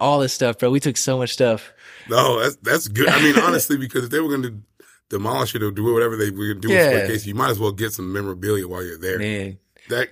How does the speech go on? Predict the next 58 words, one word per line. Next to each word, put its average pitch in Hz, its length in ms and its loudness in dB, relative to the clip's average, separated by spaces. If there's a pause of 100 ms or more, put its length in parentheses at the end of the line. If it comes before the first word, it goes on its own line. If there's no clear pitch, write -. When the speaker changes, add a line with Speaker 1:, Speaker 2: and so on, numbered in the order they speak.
Speaker 1:
I - 80 4
Speaker 2:
that's - 120 6
Speaker 1:
wanted 160 140 4
Speaker 2:
funny. 151 80 2
Speaker 1:
one 147 80 2
of 131 80 0
those 120 220 0
ice 113 340 2
Speaker 2:
Mm. - 40 -4
Speaker 1:
troughs 104 420 0
that 107 180 -4
people 107 220 -6
used 104 160 -6
to 92 80 -12
pee 120 300 -6
in. 92 120 -6
That's 123 160 -4
what 110 80 0
I 113 80 0
was 110 140 -2
trying 104 180 -4
to 104 60 4
get 101 100 -2
my 98 140 -8
hands 104 260 -6
on, 104 200 -2
bro. 107 240 -2
I 98 160 0
wanted 147 160 0
one 135 100 0
of 127 40 2
that 123 100 0
for - 60 -8
the 107 80 -4
crib. 139 460 0
<laughs> 180 440 4 (220)
Speaker 2:
Oh, 135 400 -4
man. 123 280 -4 (400)
That's 175 160 2
because 147 240 0
I 151 100 4
was 151 140 -2
at 151 240 2
the, 110 340 -2
I 127 120 0
was 139 120 0
at 123 220 2
the, 107 280 0 (120)
the, 104 380 -2 (460)
the, 104 380 -2 (260)
the 107 100 -8
last 113 260 -2
game 107 200 -2
in, 98 100 -6
what 110 80 -12
was 113 80 -10
that, 90 140 -8
thirteen? 110 500 -6